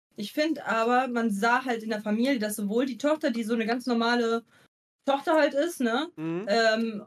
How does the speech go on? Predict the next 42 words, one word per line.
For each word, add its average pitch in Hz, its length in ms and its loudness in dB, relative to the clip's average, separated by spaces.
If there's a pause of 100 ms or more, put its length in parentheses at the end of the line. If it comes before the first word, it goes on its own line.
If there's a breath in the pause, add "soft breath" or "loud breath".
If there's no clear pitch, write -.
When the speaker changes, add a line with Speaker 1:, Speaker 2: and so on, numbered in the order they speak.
(140)
Speaker 1:
und 240 400 2
auch 220 220 0
der 214 260 -4
Junge, 269 260 -2
so 269 80 -6
die 208 240 -6
ganze 294 260 0
Familie 311 420 0
hat 240 120 0
sich 247 100 -14
damit 247 380 0
arrangiert, 233 560 -2
dass 233 160 -6
sie 226 160 -2
halt, 220 280 -2
äh, 214 320 0
in 220 220 -6
ihrer 208 560 2
Wohnung 240 400 0
ganz 240 280 -2
viele 247 440 2 (300 loud breath)
Erfindungen 220 560 0
haben, 202 360 2
die 202 140 -4
ihnen 220 220 -4
das 208 180 0
Leben 233 240 0
erleichtern 208 580 0
sollen, 170 360 -4
so 185 100 -10
von 220 220 -4
dem 208 140 0
Vater. 202 640 -2 (180 soft breath)
Speaker 2:
Mhm. 156 240 -2
Speaker 1:
So 202 320 4 (260 soft breath)
wie 208 120 -4
zum 220 160 -4
Beispiel 214 320 -2
halt 208 200 2
so 220 120 -8
das, 202 280 0
äh, 208 300 4